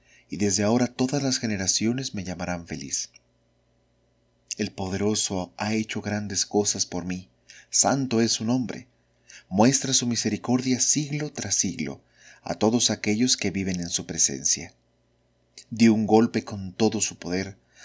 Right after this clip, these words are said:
deshizo a los soberbios y sus planes, derribó a los poderosos de sus tronos y exaltó a los humildes, colmó de bienes a los hambrientos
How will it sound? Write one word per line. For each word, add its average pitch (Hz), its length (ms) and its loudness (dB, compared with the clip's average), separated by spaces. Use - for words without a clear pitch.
deshizo 131 540 0
a - 20 2
los 120 140 0
soberbios 107 760 -2
y - 100 0
sus - 200 -2
planes, 87 540 -4
derribó 95 380 2
a 113 40 8
los 107 160 2
poderosos 101 600 0
de 98 60 -6
sus 90 280 -6
tronos 104 540 -2
y 98 100 0
exaltó 101 520 2
a 113 40 -4
los 107 200 -6
humildes, 98 520 -2
colmó 73 300 -2
de 98 100 4
bienes 104 380 2
a 98 40 -4
los 98 180 -2
hambrientos 95 720 0